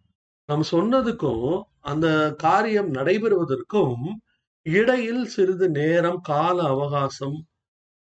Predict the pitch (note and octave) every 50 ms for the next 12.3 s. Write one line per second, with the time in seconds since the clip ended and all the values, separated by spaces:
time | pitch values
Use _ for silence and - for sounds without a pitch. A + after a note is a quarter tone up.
0 | _ _ _ - B2 C3 C3+ C3+ B2 C3+ D3 F3 F#3 F3+ - C#3+ C3+ C3+ C3 C3+
1 | C3+ - C3+ A#2 A#2+ A2 A2+ G#2+ G#2 F#2+ G#2+ A2+ A2+ A2 G#2+ - _ _ _ _
2 | _ _ _ _ _ _ _ _ _ - E3+ F#3+ A#3+ B3+ B3+ C4+ C4 - B3 A3+
3 | A3 - A3 F#3 F#3+ F#3 - G#3+ G3+ F3+ C#3+ B2 B2+ C#3 E3 F3+ - _ - D#3
4 | D#3+ E3 F#3 G3+ G3 G3 F#3+ F3 E3+ D#3 D3+ D3 C3+ C3 B2+ B2 B2+ C#3 D3 C#3+
5 | B2+ A#2 G#2+ - - - _ _ _ _ _ _ _ _ _ _ - C3 C3+ D#3+
6 | F3+ F3 - F3+ - F3 E3 - - D#3 C#3 - D#3 D3 E3+ F#3 F3 C#3 A#2+ B2+
7 | D#3+ - _ _ _ _ _ _ _ - - D3 E3 F#3 F#3+ F3+ F3+ F3 F3+ F#3
8 | F#3 D#3+ C3+ C3 D3+ F3 F3 C3+ C3 C3 C3 _ - D#3+ E3 E3+ E3 D3 - -
9 | B2+ A#2 B2 D3+ D#3+ - - - A#2+ - B2+ B2+ C#3 D3 D#3+ E3 D#3+ D#3+ E3 E3
10 | E3 D#3+ D#3+ C#3+ C3+ C3+ - - C3+ A#2 B2+ C#3+ E3 F#3 F3+ F#3+ F3 E3+ E3 D#3+
11 | D3+ C#3+ C#3+ D3 C#3+ D#3+ F#3 F#3+ - C#3+ C#3 D3 - - - - C3+ B2 - -
12 | D#3 C#3+ A#2+ G#2+ G#2+